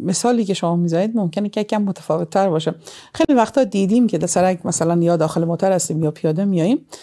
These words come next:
به محضی که تکر اتفاق میفته دو تا حالا وسیله یا، اه، حالا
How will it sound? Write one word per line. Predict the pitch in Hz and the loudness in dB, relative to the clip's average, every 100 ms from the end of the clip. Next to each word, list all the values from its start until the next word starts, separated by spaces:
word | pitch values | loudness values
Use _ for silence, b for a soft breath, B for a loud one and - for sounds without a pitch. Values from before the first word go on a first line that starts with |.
| B _ | B _
به | 202 | 2
محضی | 233 - 170 | 2 0 -4
که | 170 | -2
تکر | 170 170 170 | -2 0 -2
اتفاق | - - 160 | -2 -6 -2
میفته | 175 170 220 | -2 -2 -2
دو | 233 | -2
تا | 226 180 165 | -2 -2 -2
حالا | - 165 156 - - - | -2 -2 -2 -6 -12 -4
وسیله | 151 - 160 160 156 | -2 -2 0 0 0
یا، | 156 147 165 B B B B | -2 -4 -10 B B B B
اه، | - 113 117 - - - | -4 -2 -4 -6 -8 -4
حالا | 170 202 185 | 0 2 0